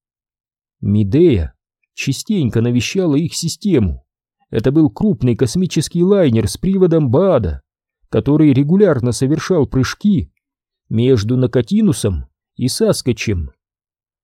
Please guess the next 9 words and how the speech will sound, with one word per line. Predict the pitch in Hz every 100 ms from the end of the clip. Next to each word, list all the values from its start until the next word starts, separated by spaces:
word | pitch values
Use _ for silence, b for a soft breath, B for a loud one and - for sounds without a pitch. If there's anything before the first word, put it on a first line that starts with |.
| _
"Что-то | - - - - _ 131 151 160 196
слишком | - 202 208 - 226 220
маленький | 226 202 196 190 233
шаттл", | - 247 175 110 98 - _ _ _ _
недоверчиво | - 113 123 147 190 156 - 156 143
буркнул | 135 190 - 143 127
Йен | 160 160
Чо. | 117 - 185 98 - _ _ _ _ _ _
"Да, | 90 101 117 180